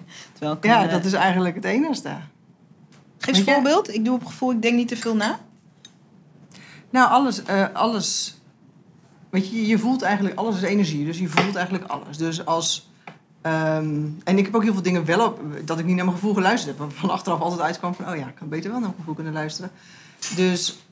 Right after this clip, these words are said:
Speaker 2: als je naar je gevoel luistert, of ja, denk dat je, dat je naar je gevoel luistert.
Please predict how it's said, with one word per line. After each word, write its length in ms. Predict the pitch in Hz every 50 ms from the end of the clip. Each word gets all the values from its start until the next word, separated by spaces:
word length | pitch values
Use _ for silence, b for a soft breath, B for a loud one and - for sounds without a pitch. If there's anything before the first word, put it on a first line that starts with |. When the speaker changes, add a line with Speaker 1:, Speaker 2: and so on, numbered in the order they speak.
| _
Speaker 2:
als 160 | _ 180 196 -
je 80 | 208
naar 100 | 202 190
je 60 | 196
gevoel 280 | 190 185 160 175 202 226
luistert, 400 | 202 156 147 151 143 170 175 170
of 120 | - 139 139 147 - - _ - -
ja, 240 | - 170 170 160 147 -
denk 200 | - 160 180 190
dat 100 | 190 165
je, 60 | 156 143 165 - -
dat 180 | - 160 151 -
je 60 | 240
naar 80 | 247 277
je 60 | -
gevoel 300 | - 175 160 160 160 160
luistert. 500 | 160 151 151 151 - - 180 220 - -